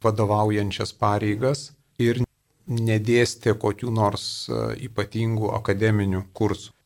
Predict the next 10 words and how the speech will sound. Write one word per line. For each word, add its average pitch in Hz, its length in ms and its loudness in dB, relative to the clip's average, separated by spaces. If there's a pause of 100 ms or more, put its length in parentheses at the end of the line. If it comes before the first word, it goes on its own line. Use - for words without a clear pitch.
Ir 123 180 2
studijas 151 560 4
jis 104 160 0
baigė, 110 320 6
galime 104 400 2
sakyti, 113 420 -4
nepatenkinamai 104 1000 0
išlaikydamas 101 880 -8
teologijos 104 720 -2
egzaminą, 107 720 2